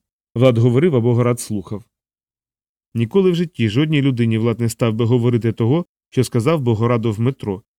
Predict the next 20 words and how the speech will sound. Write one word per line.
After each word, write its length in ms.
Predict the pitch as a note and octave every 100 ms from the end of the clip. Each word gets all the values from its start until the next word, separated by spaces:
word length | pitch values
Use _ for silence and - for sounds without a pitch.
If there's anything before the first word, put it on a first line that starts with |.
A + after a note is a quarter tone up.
| _
під 140 | - G#2+
гуркіт 420 | B2 - A2+ -
підземних 460 | A#2+ G#2+ A2+ G#2+ G#2
коліс, 480 | C3+ G2 F2 - _ _ _ _ _ _
під 200 | C3 -
човгання 380 | C#3 A2+ A#2+ A2+
тисяч 440 | - C#3 D#3+ -
ніг, 240 | G2+ F#2 _ _ _ _ _
під 180 | - G#2+
гул 220 | B2 E3+ -
найближчого 640 | G3+ C3 A2+ - A2 A#2
ескалатора. 640 | - - B2+ G2 - F2 F2 _ _ _ _ _ _
Влад 260 | A2+ B2 A2+
розповів 500 | A2+ - A#2+ A#2 G#2+ - _
про 120 | - A#2
Дімку 360 | A2 G#2+ A2+
Шила, 400 | A2 C#3 C#3+ G2+ - _ _
умираючого 600 | A#2+ A#2 A#2 A2 - A#2
в 60 | A2+
реанімації, 720 | A#2 A#2 A#2 G2+ - -